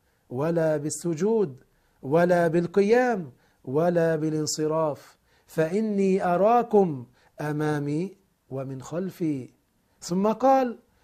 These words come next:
"والذي نفس محمد بيده، لو رأيتم ما رأيت لضحكتم قليلا ولبكيتم كثيرا." قالوا: "وما رأيت يا رسول الله؟"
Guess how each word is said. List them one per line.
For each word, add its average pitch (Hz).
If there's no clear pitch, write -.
"والذي 175
نفس 240
محمد 202
بيده، 160
لو 175
رأيتم 226
ما 220
رأيت 220
لضحكتم 160
قليلا 190
ولبكيتم 156
كثيرا." 143
قالوا: 262
"وما 233
رأيت 202
يا 185
رسول 170
الله؟" 160